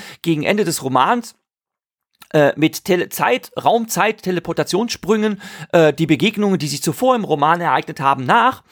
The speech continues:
Und, ähm, der Roman endet dann damit, dass er selbst diese Substanz Pyre auf den ver-, besiedelten Welten verteilt, um den Menschen selbst die Wahl zu stellen, ähm, vor die Wahl zu stellen,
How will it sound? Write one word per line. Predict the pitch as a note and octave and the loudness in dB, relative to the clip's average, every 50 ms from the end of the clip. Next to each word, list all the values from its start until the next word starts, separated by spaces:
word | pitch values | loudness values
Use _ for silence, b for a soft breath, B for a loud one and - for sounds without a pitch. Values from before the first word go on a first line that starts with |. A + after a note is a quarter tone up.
| B B B B B B B B | B B B B B B B B
Und, | - E3 F3 E3+ E3 - - | 0 0 0 0 -2 -4 -2
ähm, | - D3 C#3 C#3 C#3 C3+ C3 - _ _ _ _ - | 2 2 2 2 0 -6 -10 -14 _ _ _ _ 0
der | D3+ | 2
Roman | B2+ D3+ C#3+ C3+ C#3 D3 - _ | 2 4 4 4 2 2 0 _
endet | - B3+ C4+ C4 - - | 0 0 0 0 0 0
dann | D#3 D3 | 0 2
damit, | D3 D3 C3 C3 F#3 A3 - - - | 2 0 2 2 0 0 -2 -2 0
dass | D#3+ D3 - | 0 0 2
er | - D3+ C#3 | 2 0 2
selbst | A#2 C#3 E3+ A#3 A#3+ - - - B B B B B B B - | 4 4 4 4 2 0 -8 -14 B B B B B B B -6
diese | D#3+ E3+ C#3 D#3 E3 D#3+ D#3 - - | -4 0 4 4 4 4 4 0 -4
Substanz | - D#3+ D3+ - - F3 E3+ G3+ G#3+ G#3+ - - | -6 -4 -4 -4 -4 -4 -2 -2 -2 -4 -6 -8
Pyre | - - F#3+ A3 B3+ A3+ B3 B3+ B3 - | -4 -2 0 0 0 2 2 2 2 2
auf | - E3 - | 2 -2 -2
den | - E3+ | -2 -4
ver-, | - E3 D#3 - - | -2 -2 -2 -2 -4
besiedelten | C#3+ C#3+ D3+ B2 E3 G3+ G3 G#3+ G#3+ - E3 A2+ | -4 -4 -4 -4 -4 -6 -6 -8 -6 -6 0 2
Welten | C3 C3 F3+ G3+ G3+ F3+ F#3 F#3 - | 4 4 4 2 0 -2 -4 -4 -6
verteilt, | - - D3 D3+ - D3 - B3+ A3 G#3+ B3+ A#3+ - B B B B B B | -4 -4 -4 -4 -2 0 0 2 2 2 0 -2 -4 B B B B B B
um | - F3+ G3+ F#3 | 0 0 2 2
den | F3 D#3+ | 2 2
Menschen | D#3 D3+ F3 G#3 - - F#3+ D3+ | 4 2 2 2 -2 -6 -6 0
selbst | B2+ E3+ A3 - - - | 2 2 2 2 -2 -6
die | D#3 - | 0 2
Wahl | - A#2+ F#3+ G#3+ | 2 2 2 0
zu | - G3 | -2 -6
stellen, | - - - E3 E3 F3 F#3 F#3+ F#3 F#3 F#3+ F#3 B B B B B B _ _ | -10 -2 2 4 4 4 4 2 0 -2 -6 -8 B B B B B B _ _
ähm, | E3 D#3+ D3+ C#3+ D3 D3 D3+ D3 | 2 4 4 4 2 0 -2 -6
vor | - E3 | -6 -6
die | D#3 C#3+ | -4 0
Wahl | C#3 D3 E3+ - | 0 -2 -2 -2
zu | E3+ | -8
stellen, | D#3 - - D#3+ D3+ D3 D3+ D#3+ D3+ | -8 -2 0 2 2 2 0 -2 -4